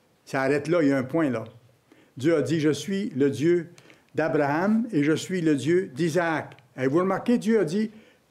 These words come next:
il n'a pas dit, « Je suis ton Dieu, Jacob. » Parce que pour Jacob, Dieu n'était pas encore réel. Il n'avait pas encore développé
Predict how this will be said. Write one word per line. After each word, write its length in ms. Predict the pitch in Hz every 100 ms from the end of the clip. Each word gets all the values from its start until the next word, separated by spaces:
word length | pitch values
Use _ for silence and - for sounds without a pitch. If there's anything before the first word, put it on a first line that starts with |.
| _ _ _ _ -
il 80 | 139
n'a 80 |
pas 120 | 143 160
dit, « 140 | 175
Je 80 | 156
suis 240 | 143 - 143
ton 240 | 160 180
Dieu, 240 | 156 208 254 - -
Jacob. » 420 | 165 170 208 214 202 _ _ _ _ _ _ _ _ _ _ _
Parce 140 | - -
que 80 | 156
pour 220 | - 214
Jacob, 520 | 170 165 196 196 151
Dieu 140 | 139
n'était 260 | 185 156 156
pas 140 | 156
encore 440 | 151 127 151 139 139
réel. 340 | 127 131 110 107 - _ _ _ -
Il 120 | 135
n'avait 240 | 135 139 143
pas 140 | 180
encore 360 | 175 175 170 131
développé 600 | 143 123 135 - 151